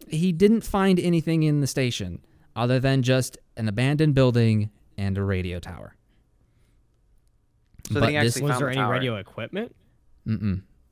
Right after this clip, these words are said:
Speaker 1: There's nothing left.
Speaker 2: So where's the source of the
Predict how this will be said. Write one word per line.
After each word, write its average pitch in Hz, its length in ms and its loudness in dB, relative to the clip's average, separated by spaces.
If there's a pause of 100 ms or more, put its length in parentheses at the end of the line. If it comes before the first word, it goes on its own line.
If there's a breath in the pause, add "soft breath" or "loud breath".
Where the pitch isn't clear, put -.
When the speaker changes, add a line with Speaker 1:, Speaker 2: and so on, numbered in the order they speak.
(840)
Speaker 1:
There's 92 180 -6
nothing 104 300 0
left. 95 340 -6 (1600)
Speaker 2:
So 131 140 -4
where's 131 260 0
the 120 140 -4
source 131 520 -6
of 120 80 -10
the 113 480 -8